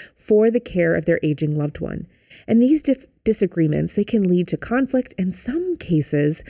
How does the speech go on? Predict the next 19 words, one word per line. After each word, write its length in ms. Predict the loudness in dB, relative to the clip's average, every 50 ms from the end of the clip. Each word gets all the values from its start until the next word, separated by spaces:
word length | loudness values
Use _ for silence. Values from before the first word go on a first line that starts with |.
| -18 -20 -20 -18 -8 -8
it 80 | -6 -2
can 140 | -2 0 2
even 280 | 2 2 2 2 0
delay 500 | 2 2 2 4 4 4 4 4 4 2 2
or 100 | 0 -2
prevent 640 | -2 -2 -2 -2 0 2 2 2 2 0 -2 -4 -6
very 260 | -2 2 4 4 4
necessary 920 | 4 4 4 2 2 0 -2 -2 -2 -2 0 0 2 2 4 2 2 0 -2
or 260 | -6 -6 -4 -2 -2 0
important 760 | 0 0 0 0 -2 -2 0 0 0 2 0 -2 -2 -2 -6 _ _ _ _ _
care. 560 | -20 -12 -4 0 0 2 2 0 -4 -6 -12 _ _ _ _ _ _ _ _ _ _ _ _ _ _ -20 _ -2
And 100 | -2 -2
it's 120 | -2 -2
so 280 | -4 -2 0 2 2 2
heartbreaking 540 | 2 0 -2 0 0 0 0 0 -2 0 0
to 60 | -2
see 180 | -2 0 0 2
those 200 | 2 2 0 -2
situations 760 | -6 -4 -4 -2 -2 -2 -2 -2 -4 -4 -4 -4 -4 -6